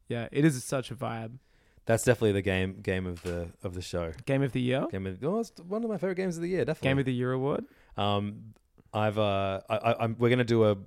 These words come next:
Speaker 2: like, a, the ten best, um, Apple Arcade games.
Speaker 1: I don't
Speaker 2: I'm
Speaker 1: think I've played ten, so I'll
Speaker 2: John Valenzuela, my co-host of All the Small Games, is just, that's
Speaker 1: Yeah.
Speaker 2: all he's doing. He's just mainlining Apple Arcade games.
Speaker 1: Oh, well, maybe do it on that pod.
Speaker 2: That's
Speaker 1: I
Speaker 2: what I'm
Speaker 1: haven't
Speaker 2: saying.
Speaker 1: played, oh,
Speaker 2: Oh, yeah,
Speaker 1: okay.
Speaker 2: yeah,
Speaker 1: I was like, "I haven't
Speaker 2: yeah.
Speaker 1: played ten yet."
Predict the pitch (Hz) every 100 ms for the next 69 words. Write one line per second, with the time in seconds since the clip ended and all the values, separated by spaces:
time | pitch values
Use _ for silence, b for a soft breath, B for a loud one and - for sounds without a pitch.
0 | - 117 98 98 92 90 95 104 - 117
1 | 110 107 110 - - 101 98 104 101 110
2 | 104 - 104 107 113 127 143 135 180 202
3 | 156 135 135 143 151 123 123 - 127 127
4 | 123 123 120 117 113 110 104 101 101 98
5 | 92 104 98 95 90 92 92 87 87 87
6 | 90 - - - 131 - 95 92 92 90
7 | 101 - 95 95 95 92 95 95 92 92
8 | 101 104 95 95 98 98 147 147 120 143
9 | 147 147 156 175 156 135 123 131 143 120
10 | 117 - - 123 120 131 113 101 - 202
11 | 214 156 135 110 104 101 98 151 139 139
12 | 143 131 123 123 131 127 127 123